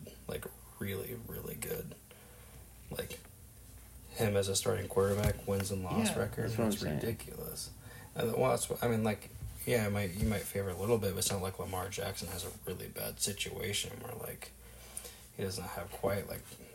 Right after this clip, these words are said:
Speaker 1: like, dude, I mean, dude, they win their games, like, Lamar Jackson's
Speaker 2: Yeah, I
Speaker 1: record.
Speaker 2: mean, I don't know. I, I just feel like if he makes a deeper playoff run, if Pat Mahomes has
Speaker 1: Sixty-two
Speaker 2: back-to-back
Speaker 1: and
Speaker 2: down years,
Speaker 1: twenty-four.
Speaker 2: and then Lamar has another,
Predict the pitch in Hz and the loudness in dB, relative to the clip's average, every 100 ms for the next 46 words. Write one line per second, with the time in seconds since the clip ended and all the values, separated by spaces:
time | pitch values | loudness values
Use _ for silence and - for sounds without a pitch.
0 | - - - - 95 98 98 - - 110 | -6 -6 -4 -4 -4 -4 -4 -2 2 2
1 | 98 110 110 98 92 104 101 92 95 - | 4 2 2 0 -2 0 0 0 -2 -2
2 | 120 - - - - - - - - - | -4 -4 -2 -4 -4 -10 -16 -12 -12 -8
3 | - - - - - - - - - - | -8 -8 -8 -8 -10 -12 -12 -12 -10 -6
4 | 98 101 98 98 98 95 98 - 92 104 | 0 2 2 0 -2 -2 -2 -4 -4 -4
5 | 113 - - - - - - - - - | 0 4 2 0 -10 -12 -14 -14 -16 -12
6 | - - - - 151 170 170 170 170 175 | -14 -14 -16 -2 0 2 2 4 4 6
7 | 175 175 156 123 165 165 156 - 156 143 | 6 8 8 10 10 10 10 12 12 12
8 | - - 160 143 143 147 101 92 123 131 | 12 10 10 12 12 10 4 8 10 12
9 | 143 110 139 120 117 117 123 120 120 - | 10 10 12 12 12 12 12 12 8 8
10 | 113 - - - 143 131 127 127 123 120 | 4 4 2 12 12 12 12 12 12 10
11 | 107 123 120 117 117 113 110 120 113 113 | 10 12 12 12 12 12 12 12 12 12
12 | 113 110 107 104 - 117 110 104 104 107 | 12 12 12 10 8 8 8 10 12 10
13 | 107 110 107 95 104 107 107 95 | 10 8 6 6 8 10 10 8